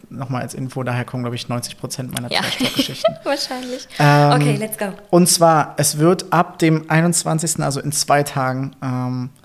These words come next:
Speaker 1: einen, einen Spieler und ich fiebern auf dieses Datum hin. Ich möchte die Namen hier einfach nicht sagen
Speaker 2: Eine
Speaker 1: im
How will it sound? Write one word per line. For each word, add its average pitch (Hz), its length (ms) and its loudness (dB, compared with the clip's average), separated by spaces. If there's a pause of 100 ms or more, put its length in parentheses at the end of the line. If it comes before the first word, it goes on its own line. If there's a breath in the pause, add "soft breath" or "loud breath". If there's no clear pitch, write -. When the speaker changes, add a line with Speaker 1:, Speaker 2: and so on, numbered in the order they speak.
(380 soft breath)
Speaker 1:
einen, 127 420 -2 (400 soft breath)
einen 123 260 -4
Spieler 175 340 4
und 147 160 0
ich - 260 -6
fiebern 180 400 2
auf - 140 -4
dieses 127 260 -6
Datum 135 340 0
hin. 135 100 0
Ich 131 120 -6
möchte 127 200 -4
die 127 80 -6
Namen 123 240 -2
hier 127 120 -4
einfach 123 220 -12
nicht 127 100 -8
sagen 131 240 -6
Speaker 2:
Eine 220 40 -2
Speaker 1:
im 214 40 0